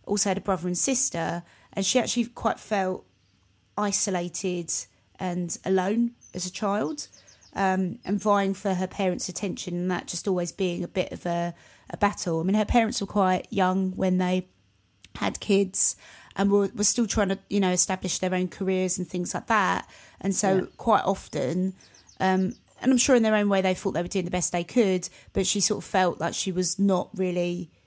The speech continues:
Speaker 1: on their list of priorities at all. Um, I mean, what she says about her dad is that, um,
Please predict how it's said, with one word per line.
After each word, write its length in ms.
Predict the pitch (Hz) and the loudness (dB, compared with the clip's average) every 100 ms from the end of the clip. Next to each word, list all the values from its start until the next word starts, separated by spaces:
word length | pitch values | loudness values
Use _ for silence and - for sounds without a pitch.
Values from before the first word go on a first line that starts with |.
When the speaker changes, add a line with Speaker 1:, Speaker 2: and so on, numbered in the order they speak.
| _ _ _ - | _ _ _ -2
Speaker 1:
on 160 | 190 | 0
their 160 | 180 175 | 2 0
list 340 | 180 165 - | 0 -2 -2
of 100 | 175 | -4
priorities 920 | - 180 180 180 - 165 165 - - - | -4 0 0 0 -4 -6 -6 -4 -4 -6
at 200 | 175 - | -6 -2
all. 340 | 180 165 165 _ _ _ _ _ - - _ _ | 0 -2 -8 _ _ _ _ _ -20 -20 _ _
Um, 480 | 202 208 208 208 - _ - _ _ _ - - _ - - | 2 4 4 0 -4 _ -20 _ _ _ -20 -20 _ -8 0
I 60 | |
mean, 240 | 226 220 214 | 0 0 0
what 160 | 254 | 0
she 140 | - 226 | 0 0
says 560 | - 208 180 175 - - | 2 2 2 0 -2 -2
about 300 | - 180 180 | -2 -2 -2
her 100 | 180 | -4
dad 480 | 196 185 170 175 - - | 0 0 0 -2 -4 -4
is 520 | 190 180 180 180 - | 0 0 0 0 -2
that, 240 | - 180 - | 0 -2 -2
um, 500 | 185 180 180 175 | -2 -2 -2 -4